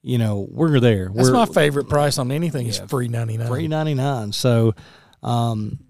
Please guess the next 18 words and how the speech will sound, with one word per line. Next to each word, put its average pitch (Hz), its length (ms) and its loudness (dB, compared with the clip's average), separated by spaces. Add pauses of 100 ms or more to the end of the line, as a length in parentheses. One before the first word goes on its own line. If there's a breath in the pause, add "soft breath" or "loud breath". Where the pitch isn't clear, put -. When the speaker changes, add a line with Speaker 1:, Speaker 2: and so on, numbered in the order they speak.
(160)
Speaker 1:
so 127 260 4
a - 20 6
lot 131 220 2
of - 80 -2
fun, 123 480 0
a 110 100 -8
lot 147 220 0
of 143 60 0
stuff 135 300 2
coming 117 240 0
up. 104 260 -4
Um, 98 600 -6
just 135 220 -2
be 170 100 4
on 175 80 4
the 143 80 2
lookout. 120 500 2
Uh, 101 340 -4